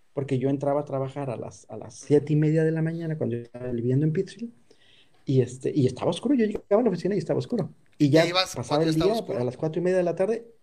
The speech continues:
Speaker 1: y, y ni siquiera eran horarios de oficina, ¿no? Yo llegaba a las, a las cuatro y media, decía, "Ya me voy",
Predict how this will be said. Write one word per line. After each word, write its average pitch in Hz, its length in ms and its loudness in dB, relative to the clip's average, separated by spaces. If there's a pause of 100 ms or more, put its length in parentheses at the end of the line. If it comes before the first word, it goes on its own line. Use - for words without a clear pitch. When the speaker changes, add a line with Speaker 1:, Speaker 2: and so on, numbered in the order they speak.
(220)
Speaker 1:
y, 170 260 -4
y 160 40 2
ni 175 100 4
siquiera 208 320 0
eran 202 240 0
horarios 170 300 -2
de 123 60 -4
oficina, 165 360 -4
¿no? 196 80 -2
Yo 190 120 -2
llegaba 185 200 0
a 175 40 0
las, - 180 -6
a 143 100 -4
las 131 180 -4
cuatro 208 220 -6
y 185 40 -2
media, 180 200 -2
decía, 160 200 -4
"Ya 160 100 -4
me 156 80 -6
voy", 240 180 -6